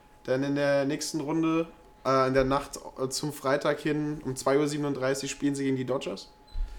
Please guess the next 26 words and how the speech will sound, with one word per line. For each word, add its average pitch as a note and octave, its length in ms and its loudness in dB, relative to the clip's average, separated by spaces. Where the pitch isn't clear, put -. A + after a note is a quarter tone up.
Ähm, C#3 640 8
was C#3 240 0
denkst D#3+ 320 2
du? G#3 320 2
Ist C#3+ 120 0
jetzt D3+ 120 2
ja D3+ 80 2
keine D3 240 6
Best-of-One-Series D#3+ 1000 0
mehr. E3 260 0
Ähm, C3+ 380 2
haben D3+ 260 -2
sie F3 100 0
eine E3+ 80 0
Chance, D#3 500 0
den C#3+ 140 0
Dodgers D3 400 0
Paroli D#3 420 -2
zu F#3 180 -8
bieten? F#3+ 380 -2
Oder C#3 260 4
sind C#3+ 140 2
die C#3 80 4
Dodgers B2+ 280 2
zu B2+ 100 -8
stark? - 260 -8